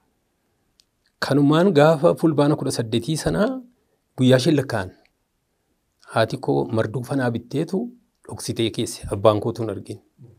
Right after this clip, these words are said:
Utuu argeetiin bakka manaa ishee ari'a. Eh, durumaan iyyuu immoo marabbaa jechaan maqaan koo marabbaan kan moggaafame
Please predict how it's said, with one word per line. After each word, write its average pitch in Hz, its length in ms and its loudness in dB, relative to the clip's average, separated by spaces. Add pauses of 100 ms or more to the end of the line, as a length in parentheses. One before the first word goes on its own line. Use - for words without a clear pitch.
(520)
Utuu 175 220 4
argeetiin 175 760 2
bakka 123 300 -4
manaa 120 220 0
ishee 131 180 2
ari'a. - 220 -4 (1500)
Eh, 117 1120 0 (960)
durumaan 170 460 8
iyyuu 165 220 4
immoo 233 260 4
marabbaa 147 500 4
jechaan 170 440 0 (1400)
maqaan 151 400 0
koo 180 240 0 (160)
marabbaan 131 380 0
kan 151 140 0
moggaafame 156 500 4